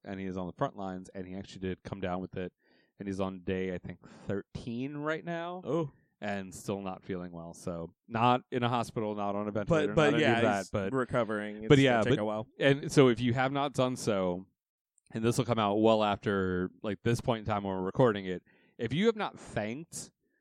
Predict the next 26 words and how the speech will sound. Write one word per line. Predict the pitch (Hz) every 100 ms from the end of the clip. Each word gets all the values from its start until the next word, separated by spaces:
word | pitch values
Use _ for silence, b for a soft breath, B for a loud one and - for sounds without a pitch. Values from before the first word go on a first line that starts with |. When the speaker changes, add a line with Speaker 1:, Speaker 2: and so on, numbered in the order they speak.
| _
Speaker 1:
the | 123
people | - 120 117
that | 107
are | 104 107
on | 104
the | 110
front | 110 98
lines, | 95 92 95
the |
people | 104 104
that | 104
are | 101
working | 104 104 117 104
the | 101 101
supermarkets, | - 120 110 104 - 95
that | - 104
are |
working | 107 101 110
the |
fast | 123 110 -
food | 117 107
chains, | - 101 98 92 92 92
that | 98
are | 98
still | - 113 110
open, | 107 104 95